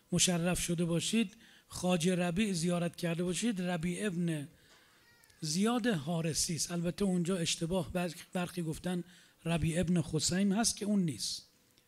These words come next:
ولی دقیقش همین است که والی امیرالمؤمنین در خراسان بود، اونجا به شهادت رسید و مدفون هستش، در منطقهٔ خواجه ربیع معروف است. خب،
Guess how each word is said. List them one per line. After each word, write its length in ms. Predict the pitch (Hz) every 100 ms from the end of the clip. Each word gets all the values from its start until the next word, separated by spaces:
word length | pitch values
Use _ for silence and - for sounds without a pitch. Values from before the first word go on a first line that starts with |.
| _ _
ولی 160 | 156 165
دقیقش 580 | 165 156 202 214 220
همین 280 | - 185 156
است 360 | 135 123 - - _ _ - _ _ _ _
که 120 | -
والی 400 | 165 175 175 226
امیرالمؤمنین 680 | 220 202 196 190 180 175 190
در 160 | 185 165
خراسان 600 | - 160 160 139 214 214
بود، 140 | 220
اونجا 240 | 185 170 180
به 100 | 165
شهادت 520 | - 160 156 196 190
رسید 340 | 196 - 202 170
و 160 | 180 185 - - - -
مدفون 520 | 175 175 - - 220
هستش، 420 | 160 196 - 170
در 320 | - 180 180 175 - - _ _ _ -
منطقهٔ 480 | 170 160 160 185 180
خواجه 380 | 151 156 151
ربیع 380 | 151 156 165 147
معروف 380 | 139 127 127 -
است. 360 | - - - - _ _
خب، 180 | -